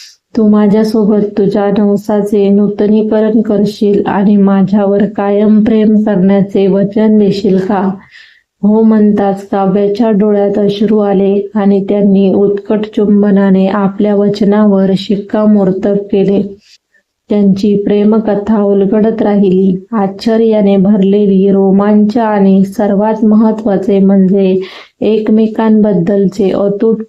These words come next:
प्रेम आणि आदर. रोहित आणि काव्या हे प्रेमाच्या सामर्थ्याचे पुरावे होते आणि त्यांची कहाणी आजपर्यंतच्या महान प्रेमकथांपैकी एक म्हणून कायम स्मरणात राहील.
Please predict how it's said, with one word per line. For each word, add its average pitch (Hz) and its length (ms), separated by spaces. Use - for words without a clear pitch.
प्रेम 196 360
आणि 196 280
आदर. 196 440
रोहित 208 500
आणि 214 300
काव्या 208 400
हे 196 260
प्रेमाच्या 208 760
सामर्थ्याचे 202 1080
पुरावे 196 440
होते 190 540
आणि 196 340
त्यांची 196 480
कहाणी 208 600
आजपर्यंतच्या 202 1300
महान 202 560
प्रेमकथांपैकी 208 1200
एक 208 320
म्हणून 190 420
कायम 190 420
स्मरणात 190 720
राहील. 190 400